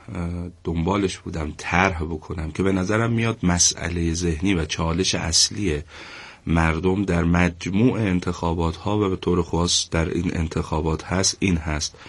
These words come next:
مردم در صحنه کنشگرانی رو می‌بینن که دعوت به انتخابات می‌کنن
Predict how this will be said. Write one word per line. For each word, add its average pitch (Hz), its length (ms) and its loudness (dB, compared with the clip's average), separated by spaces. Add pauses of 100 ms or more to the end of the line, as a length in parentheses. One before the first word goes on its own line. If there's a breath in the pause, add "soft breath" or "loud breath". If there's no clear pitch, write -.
(520 loud breath)
مردم 104 480 4
در 104 360 2
صحنه 92 600 4
کنشگرانی 92 1080 2
رو 87 120 0
می‌بینن 80 640 -2 (600 loud breath)
که - 100 -2
دعوت 87 480 0
به 104 140 0
انتخابات 85 720 -2
می‌کنن 82 500 -4